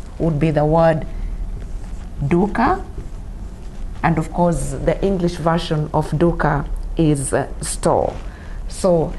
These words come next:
if we give an example here in this sentence, we can see how the marker A or, uh, of association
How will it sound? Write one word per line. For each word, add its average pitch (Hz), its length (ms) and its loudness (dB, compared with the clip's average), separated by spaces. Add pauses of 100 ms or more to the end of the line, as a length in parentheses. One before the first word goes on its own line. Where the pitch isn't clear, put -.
(380)
if 180 180 0
we 202 80 4
give 277 420 2
an 196 160 2
example 180 520 2
here 180 320 2
in 165 160 2
this 180 180 2
sentence, 196 460 2
we 165 100 2
can 170 220 0
see 180 220 2
how 165 260 2
the 151 160 2
marker 165 480 2 (100)
A 185 380 2
or, 151 340 0
uh, 160 720 0
of 165 320 2 (340)
association 160 800 0